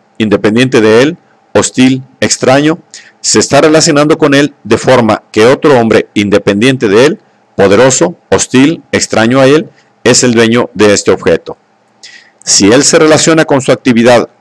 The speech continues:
como con una actividad no libre, se está relacionando con ella como con la actividad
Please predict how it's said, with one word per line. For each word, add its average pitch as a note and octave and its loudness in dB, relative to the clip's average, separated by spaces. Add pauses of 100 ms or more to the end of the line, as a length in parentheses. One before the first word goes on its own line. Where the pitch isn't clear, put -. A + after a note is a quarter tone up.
como G#2 0
con G#2+ -2
una D3 0
actividad A2 0
no A2 -2
libre, C#3 2 (400)
se - -4
está C3 0
relacionando D3 0
con C#3 -2
ella C3+ 2 (240)
como A2+ -2
con A#2 0
la A2 0
actividad A#2 0